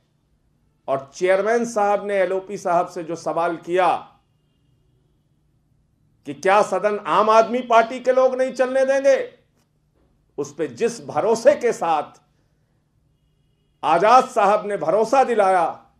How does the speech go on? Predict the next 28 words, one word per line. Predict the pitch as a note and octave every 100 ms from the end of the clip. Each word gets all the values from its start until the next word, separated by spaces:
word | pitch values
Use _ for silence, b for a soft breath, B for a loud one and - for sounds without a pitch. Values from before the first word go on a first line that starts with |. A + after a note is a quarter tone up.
| _ _ _ _ _ -
कि |
जो | B2 F3+
हम | E3 F#3+ F#3+
लोगों | G3 F#3+
ने | F3+ E3+
तय | - A#3 C4+
कर | C4 G3+
लिया | F3 F3 E3
है, | D3+ D#3+ C#3 - _ _ _ _ _ _ _ _ _ _ _ _ _ _ _ _ -
हम | F3
उसी | - E3+ G#3+ C#4
के | C#4+ C4+
साथ | A3 G3+
खड़े | - - E3 D3+
हैं, | D3 C#3 A#2 - _ _ _ _ _ _ _ -
तो | B2
मैं | C3+ D3+
पूछना | E3+ G3 G3
चाहता | F3 E3 E3 F3+
हूं, | F3+
कांग्रेस | D#3 D#3 D#3+ F#3+ F#3+
और | E3
बीजेपी | B2+ C3 C#3 D#3+ G3+ G3+
ने | F3+
क्या | - C4 E4
तय | E4 C4
किया | D3 B2 -
है? | -